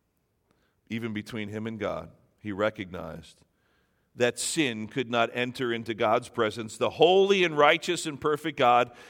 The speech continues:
could not look at sin. So if Jesus became sin, there had to be that separation. Does that make sense? There had to be a forsaking,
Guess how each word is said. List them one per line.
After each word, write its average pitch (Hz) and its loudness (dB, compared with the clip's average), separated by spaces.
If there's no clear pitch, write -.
could 156 2
not 156 8
look 190 4
at 185 4
sin. 185 0
So 165 0
if 160 2
Jesus 226 -2
became 202 -6
sin, 160 0
there 131 4
had 156 6
to 156 0
be 143 -2
that 143 2
separation. 123 0
Does 101 -8
that 151 -2
make 170 -8
sense? 208 -8
There 165 8
had 196 12
to 196 8
be 190 0
a 180 2
forsaking, 170 0